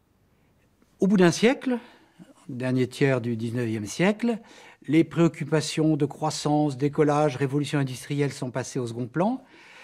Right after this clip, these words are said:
Les problèmes politiques, d'affrontement, d'inégalité, de conflits de classe,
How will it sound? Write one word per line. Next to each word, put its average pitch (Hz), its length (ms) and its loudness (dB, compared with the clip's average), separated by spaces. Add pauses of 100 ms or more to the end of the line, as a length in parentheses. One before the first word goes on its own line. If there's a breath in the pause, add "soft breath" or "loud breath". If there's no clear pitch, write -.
(320 loud breath)
Les 143 260 0
problèmes 143 480 0
politiques, 143 640 0
d'affrontement, 143 800 -2
d'inégalité, 143 920 2
de 135 120 -2
conflits 139 340 -4
de 113 60 -10
classe, 143 800 -2